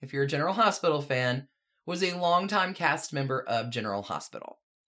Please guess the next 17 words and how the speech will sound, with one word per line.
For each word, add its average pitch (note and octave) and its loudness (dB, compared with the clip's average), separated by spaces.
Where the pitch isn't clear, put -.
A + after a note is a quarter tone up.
Tyler D#3+ 4
Christopher E3 -2
mostly E3+ -2
played D#3 0
Nicholas D3 -4
Cassadine. G3 -2
Interestingly, G#2+ -2
Tyler F#3+ 0
Christopher G#3+ -2
was F#3+ -2
engaged E3 0
to E3 -2
Vanessa D#3 -2
Marcil D3+ -2
at C3 0
the B2 -2
time. - -6